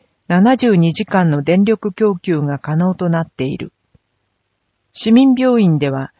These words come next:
入院患者を受け入れた状況で院内を停電させ、非常用自家発電装置を稼働させて、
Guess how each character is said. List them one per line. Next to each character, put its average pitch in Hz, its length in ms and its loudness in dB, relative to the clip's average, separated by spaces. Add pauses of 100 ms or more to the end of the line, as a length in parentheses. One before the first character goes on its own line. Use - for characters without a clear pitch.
(260)
入 208 200 6
院 247 220 6
患 233 260 2
者 190 180 2
を 151 120 2
受 147 100 -8
け 185 120 0
入 185 80 2
れ 180 120 0
た 170 160 -2
状 165 200 -2
況 156 260 -4
で 139 300 -4
院 220 240 4
内 170 260 2
を 143 80 -4
停 160 200 -2
電 156 240 0
さ 151 140 -6
せ、 143 260 -8 (480)
非 208 160 -6
常 240 220 2
用 226 200 4
自 190 180 -2
家 214 140 -2
発 208 240 -4
電 202 200 2
装 208 140 -2
置 190 240 -2
を 143 80 0
稼 156 200 -6
働 180 220 -4
さ 175 120 -4
せ 165 140 -6
て、 143 240 -4